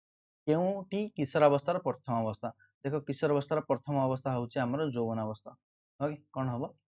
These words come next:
ଯୌବନ ଅବସ୍ଥା। ତାପରେ ନେକ୍ସଟ, ନିମ୍ନତ ମଧ୍ୟରୁ କେଉଁଟି ଶରୀରର ପ୍ରତିରକ୍ଷାକାରୀ ପୁଷ୍ଟି? ଶରୀରର ପ୍ରତିରକ୍ଷାକାରୀ, ଦେଖ, ଆମର ଯୋଉ ପୁଷ୍ଟିସାର ଆଉ ଧାତୁସାର, ଏଗୁଡିକ କଣ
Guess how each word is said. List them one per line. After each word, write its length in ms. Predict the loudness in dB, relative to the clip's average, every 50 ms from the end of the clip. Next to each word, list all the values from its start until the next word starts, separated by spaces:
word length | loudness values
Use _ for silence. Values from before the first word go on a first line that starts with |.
| _ _ _ 2
ଯୌବନ 220 | 2 4 4 4 2
ଅବସ୍ଥା। 320 | 2 2 0 -2 -6 -12 -14 -16 _ _ _ _ _ _ 0
ତାପରେ 260 | 0 2 2 2 0
ନେକ୍ସଟ, 280 | 2 0 -2 -2 -6 -12 -14 -14 _ _ _ _ _ _ _ _ _ _ _ _ _ _ _ _ _ _ _ _ _ _ _ _ _ _ -4
ନିମ୍ନତ 340 | 0 0 2 2 0 0 0 2
ମଧ୍ୟରୁ 460 | 4 4 4 2 4 4 4 6 6 4 2 2 -2
କେଉଁଟି 380 | 0 0 0 0 0 -2 -2 -4 -4
ଶରୀରର 640 | -6 -4 0 0 2 2 4 4 4 4 2 2 -2 -2
ପ୍ରତିରକ୍ଷାକାରୀ 720 | -4 -4 -2 -2 -2 -2 0 0 0 -2 2 2 2 2 0
ପୁଷ୍ଟି? 340 | -2 -6 -12 -12 _ -20 -20 _ _ _ _ _ -8
ଶରୀରର 460 | -8 -6 -4 -2 0 2 2 2 2 0 -2 -2
ପ୍ରତିରକ୍ଷାକାରୀ, 840 | -8 -8 -6 _ -2 2 2 2 0 2 0 0 2 2 -2 -2 -4 -12 -20 -20 -20 _ _ _ _ _ _ _ _ _ -6
ଦେଖ, 220 | -6 -6 -6 -6 -10 -14 -20 -20 _ _ _ _ _ _ _ _ _ _ _ 0
ଆମର 300 | 2 4 6 6 4 4
ଯୋଉ 200 | 4 2 0 -2 -4 _ _ _ _ _ _ -4
ପୁଷ୍ଟିସାର 560 | -4 -4 -4 -6 -8 -6 -2 4 4 6 6 6 4 2 -6 _ _ _ _ _ -2
ଆଉ 80 | -2 2
ଧାତୁସାର, 540 | 4 4 4 4 2 -2 2 4 6 6 6 4 2 0 2
ଏଗୁଡିକ 320 | 2 4 4 4 4 4 4 2
କଣ 180 | 2 2 0